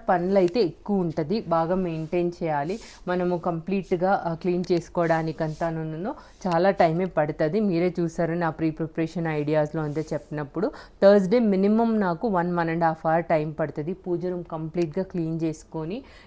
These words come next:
ఇలా అన్నీ రెడీ చేసుకొని, ఫ్రైడే పూజకి నేను ఇలా పెట్టుకోవాలంటే. And సెకండ్ వచ్చేసి నేను చెప్పాను కదా, అమ్మవారికి ఎప్పుడు నేను మంచి, ఆ,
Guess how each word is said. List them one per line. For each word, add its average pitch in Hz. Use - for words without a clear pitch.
ఇలా 185
అన్నీ 170
రెడీ 180
చేసుకొని, 175
ఫ్రైడే 175
పూజకి 170
నేను 170
ఇలా 156
పెట్టుకోవాలంటే. 151
And 208
సెకండ్ 226
వచ్చేసి 180
నేను 196
చెప్పాను 165
కదా, 170
అమ్మవారికి 175
ఎప్పుడు 190
నేను 180
మంచి, 190
ఆ, 165